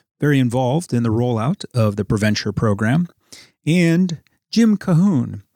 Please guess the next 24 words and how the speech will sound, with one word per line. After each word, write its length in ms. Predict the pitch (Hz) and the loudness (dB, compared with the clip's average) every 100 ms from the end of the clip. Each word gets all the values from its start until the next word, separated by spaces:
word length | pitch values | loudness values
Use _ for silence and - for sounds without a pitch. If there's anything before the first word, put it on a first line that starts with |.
| - _ | -20 _
a 80 | 123 | -2
retired 420 | 117 - 156 135 | 0 0 0 0
principal 640 | - 175 170 104 107 131 156 - _ _ | 0 -2 -2 -2 -2 -2 -4 -18 _ _
who 180 | 165 160 | 0 2
was 260 | 160 147 196 | 2 0 0
instrumental 720 | 214 208 - 175 185 101 110 - | 0 0 0 0 2 0 -4 -4
in 340 | 131 127 131 - - | 0 0 0 -4 -2
initiating 640 | 135 165 - 113 95 95 | 2 2 2 0 0 -2
the 80 | 87 | -4
program 600 | - 98 92 90 113 - _ 113 | -2 -2 -2 -2 -2 -4 _ -10
at 100 | 101 | -2
Bay 160 | 110 | 0
Middle 240 | 95 90 85 | 2 0 -4
School. 440 | - 95 87 - _ _ _ - - - | -2 -2 -2 -4 _ _ _ -20 -20 -8
Together, 460 | 156 208 143 147 - _ _ _ _ | 0 2 2 0 -6 _ _ _ _
they 180 | 208 269 | 2 2
introduced 640 | 277 247 190 226 208 - | 2 -2 0 2 2 0
us 400 | 101 110 - - - _ _ | -2 -2 -6 -10 -14 _ _
to 260 | 156 147 | 2 2
this 260 | 135 120 - | 2 0 0
unique 420 | 131 139 175 - - - _ | 0 2 0 -2 -10 -18 _
in-school 460 | 170 156 - 156 139 | 0 0 0 0 0
prevention 500 | - 120 156 - 101 | 0 -2 -2 -2 -2
program 520 | - 95 98 98 151 | -2 -2 0 0 -2